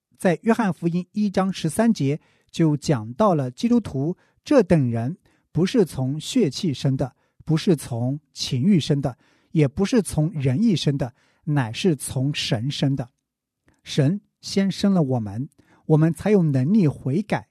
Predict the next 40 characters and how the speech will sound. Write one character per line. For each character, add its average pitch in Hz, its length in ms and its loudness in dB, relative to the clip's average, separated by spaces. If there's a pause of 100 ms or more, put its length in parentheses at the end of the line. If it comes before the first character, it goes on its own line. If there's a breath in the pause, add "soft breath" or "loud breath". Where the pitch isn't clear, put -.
和 123 180 -8
相 214 380 0
信 160 260 -2
这 123 140 0
位 131 140 0
上 127 240 -4
帝。 131 240 -4 (580)
这 311 140 0
对 285 120 0
我 170 140 2
们 147 120 0
来 165 180 -2
说 151 220 -2
非 196 280 -2
常 135 220 -4
重 131 180 -2
要。 131 220 -6 (460)
我 175 80 0
们 175 140 2
必 247 180 2
须 214 140 0
理 180 220 2
解 131 240 -4 (460)
重 165 280 -2
生 220 300 0 (200)
先 196 420 0
于 120 160 -4
信 160 300 -2
心 170 280 -2
这 165 140 0
一 123 140 -2
教 120 240 -2
义。 123 180 -6 (480)
我 180 80 2
们 175 160 4 (120)
必 233 180 6
须 190 220 0
先 233 360 0
重 151 280 -4
生， 180 260 -4